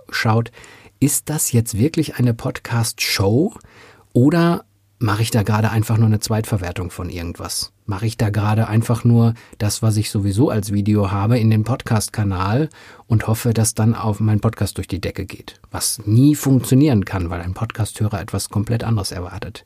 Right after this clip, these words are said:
Er erwartet eine Show, er erwartet ein, ein Konzept, eine Herangehensweise, die überraschend ist. Er erwartet eine Personality, die viel von sich preisgibt.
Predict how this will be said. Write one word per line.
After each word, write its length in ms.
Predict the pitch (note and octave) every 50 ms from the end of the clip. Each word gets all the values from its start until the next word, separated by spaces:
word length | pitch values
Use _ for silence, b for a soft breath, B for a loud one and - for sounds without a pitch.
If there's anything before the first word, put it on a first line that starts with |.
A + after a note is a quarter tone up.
| _ _ _
Er 120 | G#2+ G2
erwartet 400 | G2 F#2+ - G2 G#2 A2 G#2 -
eine 180 | - G#2 G#2 F#2+
Show, 280 | - - B2 A#2+ A2+
er 100 | - F#2
erwartet 440 | F2+ E2+ F#2+ F#2+ G2 - F#2+ - B B B B B B B B B B B
ein, 260 | - F#2+ F#2 F#2+ G2
ein 280 | - - - F#2+ F#2 -
Konzept, 500 | - G#2 G2 F#2 - B2+ B2+ B2 - -
eine 160 | G#2+ G2+ G2+
Herangehensweise, 880 | F#2+ F#2+ G2 F#2+ G#2+ A#2 A#2+ A2+ A#2 A2+ G#2+ G#2+ G#2+ G#2 G#2 G2+ G2+ G2
die 80 | G#2
überraschend 520 | G2+ G2+ A2 - G#2+ A#2 A#2 - B2 G#2 -
ist. 260 | F2 E2+ - - - -
Er 120 | - F#2+
erwartet 300 | F#2 G2+ G2+ G2+ G#2+ -
eine 180 | G#2+ G2+ G#2 G2
Personality, 760 | - - A2 - - G#2+ G#2+ A2 A#2+ B2 A#2 A2+ - A2 F#2+
die 120 | F#2+ F#2
viel 180 | - - A#2+ A#2
von 180 | A2+ - A#2
sich 200 | G#2+ G#2 G2 -
preisgibt. 600 | - A2 G2+ G#2+ A#2 - - - F#2+ - - -